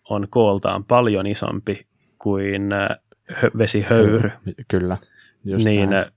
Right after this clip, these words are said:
Speaker 1: höyry pääsee niistä pienistä mikroskooppisista reiistä siinä kalvossa läpi ulos, mutta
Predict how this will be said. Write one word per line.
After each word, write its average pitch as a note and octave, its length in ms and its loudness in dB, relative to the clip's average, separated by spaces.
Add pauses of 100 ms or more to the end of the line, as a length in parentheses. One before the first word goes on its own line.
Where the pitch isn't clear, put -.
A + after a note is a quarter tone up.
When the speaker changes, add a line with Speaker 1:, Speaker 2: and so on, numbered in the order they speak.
Speaker 1:
höyry A2+ 400 4
pääsee G2 420 0
niistä G2+ 280 -4
pienistä G2+ 680 -2 (1000)
mikroskooppisista G#2+ 1000 0
reiistä G2+ 560 0 (180)
siinä G#2 300 -8
kalvossa G#2 540 -4 (260)
läpi A2 340 0
ulos, B2+ 440 2
mutta G#2 500 -2